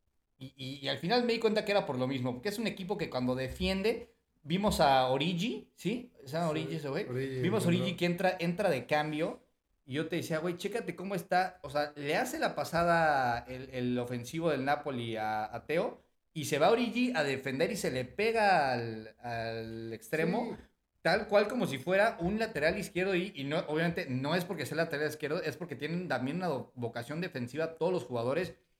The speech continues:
Speaker 1: Y Rafa Leao igual se veía que iba arra-, arriba y abajo, puta, como, como si fuera lateral casi. Pero no, les digo que fue un cuatro, como lo quieran ver, ¿no? Un cuatro dos tres uno, que es una gran
Speaker 2: Me,
Speaker 1: anotación
Speaker 2: me
Speaker 1: que me
Speaker 2: mamó.
Speaker 1: diste.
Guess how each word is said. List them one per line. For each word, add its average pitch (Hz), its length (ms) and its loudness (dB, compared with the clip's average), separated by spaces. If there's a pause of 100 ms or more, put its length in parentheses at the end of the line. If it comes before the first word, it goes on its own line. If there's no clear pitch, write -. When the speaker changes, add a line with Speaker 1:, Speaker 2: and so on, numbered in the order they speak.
(180)
Speaker 1:
Y 139 140 -4
Rafa 165 300 4
Leao 165 260 6
igual 147 260 2
se 170 100 -2
veía 165 240 0
que 170 100 -6
iba 160 120 2
arra-, 147 380 -2
arriba 139 280 -2
y 139 80 0
abajo, 131 600 2
puta, 120 220 -6
como, 107 480 -8
como 110 160 -8
si 113 100 -12
fuera 170 200 -2
lateral 147 420 -2
casi. 170 320 -6 (260)
Pero 123 180 0
no, 131 340 -2
les 139 180 -4
digo 185 200 0
que - 100 -6
fue 147 120 -2
un 147 160 -6
cuatro, 170 640 0 (400)
como 117 140 -10
lo 117 120 -6
quieran 143 260 -4
ver, 113 200 -6
¿no? 160 280 -8 (640)
Un 123 80 -14
cuatro 185 560 0
dos 160 320 2
tres 147 320 -2
uno, 135 400 0 (140)
que 127 60 -6
es 123 100 -8
una 131 260 -2
gran 123 220 -4
Speaker 2:
Me, 208 60 2
Speaker 1:
anotación 190 320 -2
Speaker 2:
me 160 80 2
Speaker 1:
que 156 60 2
me 156 60 4
Speaker 2:
mamó. 165 180 6
Speaker 1:
diste. 170 260 -2